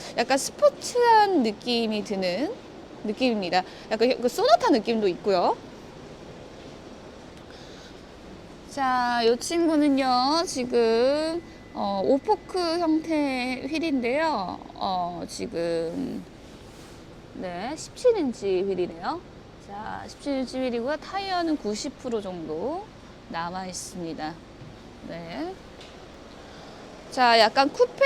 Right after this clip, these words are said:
형식, 아, 해치백 스타일의 느낌의 친구고요.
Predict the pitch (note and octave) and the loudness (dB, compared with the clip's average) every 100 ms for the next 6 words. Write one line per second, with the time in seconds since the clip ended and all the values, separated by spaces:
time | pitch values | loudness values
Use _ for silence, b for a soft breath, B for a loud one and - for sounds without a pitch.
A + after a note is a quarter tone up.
0 | C5 A#4 A#4 - G#4 D4 G#4+ C5+ C#5+ - | 8 6 4 2 4 4 6 6 6 4
1 | A4+ - - F4+ C#4 G#3+ F3+ E3+ E3 F#3+ | 2 2 2 6 8 8 8 6 4 -2
2 | - G3 F#3+ F#3+ - B3+ A3 C4 F4+ C#4 | -2 -2 0 0 0 2 2 2 0 0